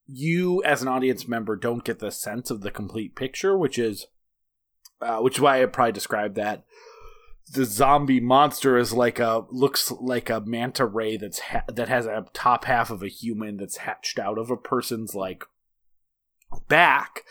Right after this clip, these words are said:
But I also, like, I get ten seconds to, to glimpse on everything that's happening in that moment, and then it cuts away. And I really like that because it leaves you with that idea of the unknown horror that you're not really getting a full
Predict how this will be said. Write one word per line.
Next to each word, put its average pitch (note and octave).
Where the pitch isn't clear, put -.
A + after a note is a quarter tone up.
But E3
I F#3
also, A3+
like, D#3+
I C#3+
get C#3+
ten F3
seconds B2+
to, A2
to C3
glimpse B2+
on B2
everything A#2
that's F#2
happening G2
in F#2
that F2+
moment, C#3
and B2+
then C3+
it B2
cuts -
away. F2+
And D3
I E3+
really G#3
like A#3
that G2+
because B2
it B2
leaves C#3+
you B2
with A#2+
that A2
idea G#2+
of G2
the F#2
unknown G#2
horror F#2
that G#2
you're A2+
not A#2
really A#2
getting A2+
a G2
full A2+